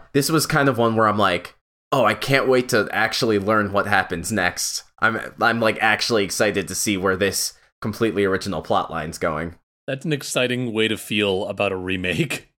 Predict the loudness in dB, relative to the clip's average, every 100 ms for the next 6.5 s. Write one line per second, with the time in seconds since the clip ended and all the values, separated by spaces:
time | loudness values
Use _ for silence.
0 | _ 0 4 6 4 2 0 2 2 2
1 | 0 -2 -4 -2 0 0 -2 -4 -4 -4
2 | -8 _ _ _ _ _ _ -2 2 2
3 | 4 4 4 4 4 2 2 2 2 0
4 | -2 -6 _ _ -4 -4 -4 -2 0 0
5 | 0 0 0 -4 _ _ _ _ -2 0
6 | 2 0 0 0 -2